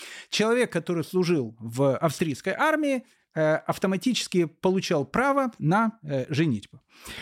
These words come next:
Ну вот, хорошо. Э, опять же, живем мы с вами в, э, в Богемии или в Моравии. Ну, давайте говорить на территории современной Чехии.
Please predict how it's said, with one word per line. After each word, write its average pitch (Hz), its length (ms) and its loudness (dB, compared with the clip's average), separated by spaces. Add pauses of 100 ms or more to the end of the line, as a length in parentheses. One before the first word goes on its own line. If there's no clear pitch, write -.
(320)
Ну 349 120 4
вот, 277 180 2
хорошо. 254 580 0 (180)
Э, 143 460 0 (180)
опять 156 280 0
же, 113 100 -6
живем 156 320 0
мы 113 60 -8
с - 100 -12
вами 120 340 -2
в, 107 140 -6
э, 110 800 -6
в 110 200 -16
Богемии 226 640 2
или 123 140 -4
в 113 80 -4
Моравии. 214 360 2
Ну, 185 100 4
давайте 180 280 0
говорить 139 380 -8 (160)
на - 140 -16
территории 147 360 0
современной 127 460 -2
Чехии. - 540 -4